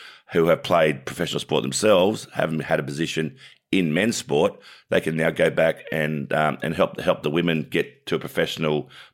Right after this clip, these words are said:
point of view. But, um, you will see more and more women, as they play professional sport, go through their own careers,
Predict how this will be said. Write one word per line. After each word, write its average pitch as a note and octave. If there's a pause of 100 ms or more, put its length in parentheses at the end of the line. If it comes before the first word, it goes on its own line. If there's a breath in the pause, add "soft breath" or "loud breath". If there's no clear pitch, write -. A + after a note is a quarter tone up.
point F2
of D2
view. F#2+
But, D2 (440 loud breath)
um, D#2+
you F2+
will F2
see G2
more F#2
and F2+
more E2
women, F2
as E2
they E2+
play E2+
professional D#2+
sport, -
go F2
through D#2+
their D#2
own D#2+
careers, E2